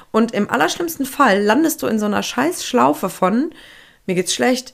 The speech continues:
ich bin gestresst, ich hab Angst, ich bin traurig, okay, ich muss mir jetzt irgendwie, ich muss das jetzt irgendwie lösen, also mache ich das, was ich immer schon gemacht hab, dann geht's mir kurz besser und dann stürze ich ins nächste Loch.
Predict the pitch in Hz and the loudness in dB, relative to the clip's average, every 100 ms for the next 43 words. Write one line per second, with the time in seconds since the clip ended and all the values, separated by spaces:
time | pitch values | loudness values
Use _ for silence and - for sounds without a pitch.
0 | _ - 185 170 - 220 214 - 180 180 | _ -4 -2 -2 0 0 0 -8 -6 -6
1 | 170 190 196 214 - - - 170 - 190 | -2 0 0 -2 -6 -10 -6 -6 0 0
2 | 185 208 - 190 190 180 180 208 202 - | 0 -4 -2 -2 0 -2 0 -2 -2 -4
3 | 190 185 185 180 175 190 185 180 190 - | -4 0 0 0 -2 -2 -2 -4 -8 -6
4 | 196 180 170 - 185 165 170 220 254 320 | -6 -6 -8 -6 -6 -4 0 2 4 2
5 | 330 - - - - _ - 196 196 190 | 0 -4 -20 -20 -20 _ 0 2 2 4
6 | 190 - 196 170 180 165 170 165 196 220 | 2 2 -2 -2 -2 0 0 -2 -2 -2
7 | 240 240 233 - 254 - 185 185 190 175 | 0 2 2 0 -4 -2 -4 -2 -4 0
8 | 180 170 196 214 226 262 - - - 202 | -2 0 -2 2 0 -2 -12 -20 -2 2
9 | 202 196 185 180 - 175 170 175 165 160 | 2 4 2 0 0 0 -2 -6 -6 -4
10 | 156 - 156 151 - | -6 -4 -4 -4 -14